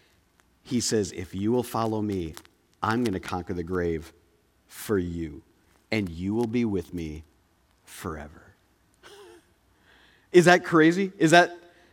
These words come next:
extraordinary? Is that supernatural? Yes. And guys,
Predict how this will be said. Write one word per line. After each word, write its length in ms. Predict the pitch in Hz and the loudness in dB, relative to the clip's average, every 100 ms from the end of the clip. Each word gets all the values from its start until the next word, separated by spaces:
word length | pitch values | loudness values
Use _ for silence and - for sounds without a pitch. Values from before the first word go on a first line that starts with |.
| - | -4
extraordinary? 760 | 156 - - - 160 165 170 151 | -4 -2 -8 4 8 8 6 6
Is 60 | |
that 160 | 165 165 | 6 4
supernatural? 1200 | - - 196 196 202 165 165 180 220 190 208 - - | 0 0 4 6 8 10 8 6 4 6 6 4 -16
Yes. 800 | 156 175 208 214 185 - - - - _ _ _ _ _ | -14 -6 2 4 4 2 -2 -6 -14 _ _ _ _ _
And 160 | 131 127 | -4 2
guys, 460 | 123 120 127 117 | 6 6 4 -2